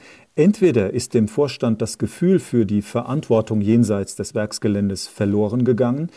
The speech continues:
oder es steht um das Unternehmen und insbesondere den Standort Ludwigshafen sehr viel schlechter als bisher bekannt.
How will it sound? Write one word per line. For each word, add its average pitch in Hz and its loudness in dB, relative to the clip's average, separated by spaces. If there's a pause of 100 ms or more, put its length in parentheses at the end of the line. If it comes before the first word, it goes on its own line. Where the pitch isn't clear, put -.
(500)
oder 170 2
es 135 -2
steht 165 0
um 135 0
das 123 0
Unternehmen 123 4
und 101 0
insbesondere 139 0
den 110 0
Standort 123 -2
Ludwigshafen 117 -4
sehr 123 2
viel 131 -4
schlechter 135 -2
als 101 -8
bisher 104 -4
bekannt. 120 -10